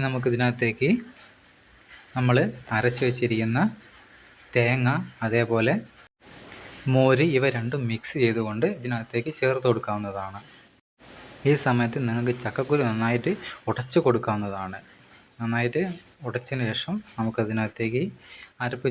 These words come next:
ചേർക്കാം. ഞാൻ ആദ്യം അരച്ച് വെച്ചിരിക്കുന്ന തേങ്ങയ്ക്കകത്തേക്ക് നമ്മുടെ മോര് ഒഴിച്ച് കൊടുക്കുന്നുണ്ട്. മോര് ഒഴിച്ച്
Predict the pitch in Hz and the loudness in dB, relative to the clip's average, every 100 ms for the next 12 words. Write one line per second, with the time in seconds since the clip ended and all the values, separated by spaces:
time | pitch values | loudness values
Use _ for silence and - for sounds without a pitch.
0 | 120 98 - 92 - 143 147 139 135 135 | -2 -2 -6 -10 -10 -6 -2 -2 0 -2
1 | 190 180 _ _ - - - - - - | -4 -8 _ _ -20 -20 -20 -20 -20 -8
2 | 123 127 123 147 127 127 117 120 151 - | -2 -2 4 4 6 4 2 2 0 0
3 | 117 117 135 139 120 117 110 110 135 208 | 2 4 2 0 -2 -2 -2 -2 -2 -2
4 | - - _ _ _ _ - - - - | -6 -20 _ _ _ _ -20 -20 -20 -6
5 | 123 123 131 120 123 131 123 127 110 110 | 2 2 2 2 4 4 4 0 -4 -4
6 | 110 104 110 226 - _ - _ _ _ | -6 -2 -2 -2 -6 _ -20 _ _ _
7 | _ - - _ _ - _ _ _ - | _ -20 -20 _ _ -20 _ _ _ -4
8 | 123 131 127 | 0 2 0